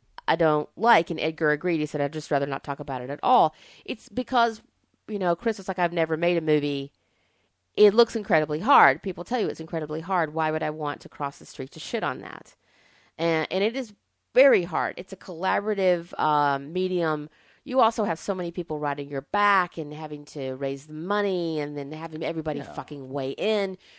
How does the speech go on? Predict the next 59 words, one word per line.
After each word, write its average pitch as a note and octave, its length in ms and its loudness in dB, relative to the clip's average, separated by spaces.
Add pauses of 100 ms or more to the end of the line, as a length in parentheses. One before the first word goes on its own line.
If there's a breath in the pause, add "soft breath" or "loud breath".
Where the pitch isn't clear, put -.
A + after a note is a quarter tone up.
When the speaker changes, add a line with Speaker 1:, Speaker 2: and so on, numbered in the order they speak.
(140 soft breath)
Speaker 1:
So D4+ 140 -4
you C#4+ 140 -2
do C4+ 220 -2
all C#4 420 6
of A#3 180 4
that F#3 260 2
work. D#3 560 -4 (680)
And A#3 200 4
then D4+ 140 2
to C#4+ 60 2
have A#3+ 200 2
someone G3 320 -2
come G3 160 -4
along D#3 400 -2
and, D3+ 180 -10
and E3 100 -8
just F3 200 -10
in D#3+ 100 -6
two F#3+ 200 -8
seconds F3 500 -4
in D3+ 80 -6
their D3 100 -4
fucking D3+ 300 -10
T-shirt D3+ 600 -6 (120)
go, C3+ 340 -4 (140)
"It F3+ 120 -10
sucks." - 680 0 (720)
You G3 80 -4
know, E3+ 160 6
that's A3 180 0
why, G3 260 4
you F#3 200 -4
know, F3 160 0
critics - 460 -4
are E3+ 60 0
getting D#3 220 0
their C#3 300 -2
heads A#3+ 380 -4
kicked - 320 -6
in G2 140 -6
these - 200 -12
days - 340 -6
because D#3 380 2
the F3 80 -6
fans G#3+ 340 -2
are G#3 60 -2
like, F3 240 2
"Who B3+ 160 -2
are D4 60 -2
you B3 160 -4
to A3+ 80 -4
tell F#3+ 260 -2
me E3+ 180 -4
to D#3 80 -6
see D#3+ 280 -6
Get D3+ 260 -4
Out D3 220 2
or C3+ 60 -4
not?" - 480 -14